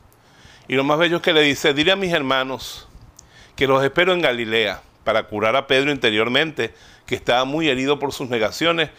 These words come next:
Quiso llamarlo al mismo mar donde lo hizo tener una primera pesca milagrosa. Ya hablaremos de eso en estos días. Pero después le dice:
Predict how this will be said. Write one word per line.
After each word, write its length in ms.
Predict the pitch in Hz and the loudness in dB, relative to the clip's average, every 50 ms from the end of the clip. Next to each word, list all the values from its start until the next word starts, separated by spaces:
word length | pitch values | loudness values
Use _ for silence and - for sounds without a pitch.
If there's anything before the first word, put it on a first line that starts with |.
| - - - - - - | -20 -20 -20 -20 -16 -6
Quiso 260 | - 143 139 - 185 | -4 -2 0 0 2
llamarlo 420 | 170 170 156 147 151 156 156 160 | 2 2 2 2 0 0 0 0
al 60 | 147 | -2
mismo 340 | 143 147 156 156 156 165 156 | 0 -2 -4 -2 0 -2 0
mar 280 | 151 147 147 147 135 123 | 2 2 2 2 0 -2
donde 220 | 127 123 117 117 | -4 -4 -2 -2
lo 120 | 107 110 113 | 0 0 -2
hizo 260 | 110 - - 156 143 | -2 -2 -2 -4 -2
tener 260 | - 127 120 123 127 | 0 -2 0 0 0
una 200 | 139 139 131 - | 0 0 -2 -2
primera 380 | 127 120 113 117 120 127 127 - | -4 -4 -2 0 2 0 0 0
pesca 260 | 127 110 - - 127 | -4 -6 -4 -4 -6
milagrosa. 560 | 117 117 110 110 107 104 107 101 - 120 107 | -4 -2 -2 -2 -2 -2 -4 -4 -2 -2 0
Ya 80 | 104 117 | 2 2
hablaremos 440 | 127 143 147 139 139 139 139 135 | 2 2 0 0 0 -2 -2 -2
de 120 | 131 127 123 | 0 0 -2
eso 160 | 120 - 123 | 0 -2 -4
en 60 | 113 | -4
estos 280 | 110 110 - - 110 104 | -4 -6 -2 -2 -2 0
días. 340 | 117 107 98 92 - - - - - - - - - - - - | 0 -2 -2 -2 -4 -8 -20 -20 -20 -20 -20 -20 -20 -20 -12 0
Pero 140 | - 131 131 | 0 0 2
después 180 | 123 147 143 | 2 0 0
le 60 | 156 | 2
dice: 380 | 165 151 147 - 170 170 165 - | 2 2 0 0 0 0 0 -2